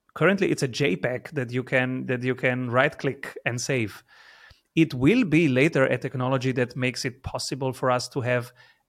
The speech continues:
an online identity, et cetera, but it's not there yet. So how do we double your sales in this next ninety days? That's the focus of a sprint. It's not dreaming, it's executing.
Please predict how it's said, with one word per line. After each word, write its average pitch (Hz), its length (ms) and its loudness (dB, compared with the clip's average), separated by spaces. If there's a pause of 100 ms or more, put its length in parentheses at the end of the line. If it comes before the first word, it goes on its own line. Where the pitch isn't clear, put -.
an 123 120 -2
online 123 280 0
identity, 131 580 0
et 110 120 -2
cetera, 107 420 -4 (680)
but 135 120 0
it's 151 180 -2
not 135 180 -2
there 123 160 2
yet. 120 500 -2
So 120 420 -2 (520)
how 147 200 4
do 160 140 2
we 139 240 4 (300)
double 123 280 2
your 117 220 0
sales 110 380 -6 (100)
in 160 300 0
this 151 420 -2
next 127 400 -6
ninety 107 340 -8
days? 135 280 -2
That's 156 180 -2
the - 80 -10
focus 156 320 -4
of 117 100 -2
a 110 60 -6
sprint. 101 460 -6
It's - 120 -10
not 156 180 -4
dreaming, 131 580 0 (360)
it's - 140 -2
executing. 107 540 -4